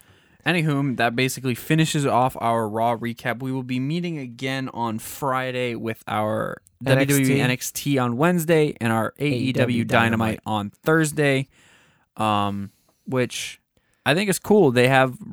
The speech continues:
Speaker 1: uh, live fans in A E W again.
Speaker 2: Yeah, I know.
Speaker 1: Very limited,
Speaker 2: Yeah.
Speaker 1: but they do have live fans, which kind of adds a little bit more to the atmosphere at Daily's place.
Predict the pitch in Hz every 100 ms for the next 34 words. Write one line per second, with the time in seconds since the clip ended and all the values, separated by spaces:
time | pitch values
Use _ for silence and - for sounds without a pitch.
0 | - - 110 110 123 143 - 147 151 123
1 | 107 110 113 113 123 110 104 90 - -
2 | _ _ 160 165 147 190 190 208 208 226
3 | 269 226 135 113 120 _ - 123 - _
4 | 135 131 135 147 151 143 127 131 127 143
5 | 127 110 98 127 117 - 117 123 117 113
6 | 117 110 113 113 107 110 110 113 - 110
7 | 101 107 107 - - 95 -